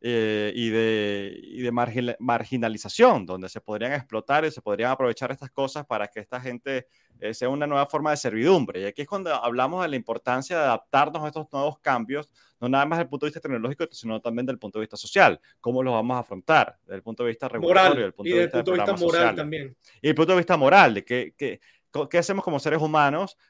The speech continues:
Speaker 1: para evitar que esto genere sufrimiento, ¿ok? Para que todo el desarrollo tecnológico, que, que todos y muchas personas dicen que es imparable, ¿ok?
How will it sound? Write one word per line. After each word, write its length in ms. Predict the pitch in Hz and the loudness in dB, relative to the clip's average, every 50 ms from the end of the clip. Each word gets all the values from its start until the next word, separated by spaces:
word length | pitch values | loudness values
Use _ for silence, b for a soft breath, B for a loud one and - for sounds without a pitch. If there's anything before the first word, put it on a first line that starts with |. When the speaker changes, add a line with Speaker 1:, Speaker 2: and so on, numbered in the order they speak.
| _ _ | _ _
Speaker 1:
para 180 | - 127 127 123 | -2 0 0 0
evitar 400 | 117 113 113 - 131 135 - - | 0 -2 -2 -2 -2 -2 -2 -2
que 100 | 135 123 | -4 -4
esto 200 | 120 - - 131 | -4 -4 -6 -6
genere 240 | 131 117 110 120 | -6 -4 -6 -6
sufrimiento, 720 | - - 104 110 117 147 196 196 143 - - - 80 82 - | -8 -8 -8 -6 -2 0 2 2 0 0 -4 -10 -20 -20 -14
¿ok? 240 | - 147 165 156 - | -12 -10 -10 -10 -10
Para 200 | - 101 98 98 | -8 -8 -8 -8
que 100 | - 104 | -10 -10
todo 220 | - - 120 135 | -8 -6 -4 -4
el 40 | 156 | -4
desarrollo 300 | 165 151 139 117 123 131 | -4 -6 -6 -4 -4 -4
tecnológico, 560 | - 156 135 123 135 151 156 143 127 110 104 | -4 -4 -4 -4 -2 -2 -2 -4 -6 -8 -10
que, 220 | 90 85 87 - - _ | -10 -10 -12 -12 -12 _
que 120 | - 117 | -14 -10
todos 340 | - - 117 117 117 113 139 _ _ | -6 -4 -2 -2 -2 -4 -8 _ _
y 120 | - 110 110 | -10 -8 -6
muchas 280 | 113 123 123 - 165 | -6 -6 -8 -10 -14
personas 300 | - 131 120 131 - 135 | -14 -14 -10 -10 -8 -6
dicen 240 | 151 135 - 104 92 | -6 -8 -8 -10 -12
que 220 | - - 98 98 | -8 -6 -6 -6
es 180 | 107 - - - _ _ _ _ _ _ _ - | -6 -8 -14 -20 _ _ _ _ _ _ _ -8
imparable, 680 | 135 131 151 151 170 185 151 117 110 117 135 139 - _ | -2 2 4 6 8 8 8 6 4 0 -4 -4 -6 _
¿ok? 160 | - - - | -12 -6 -4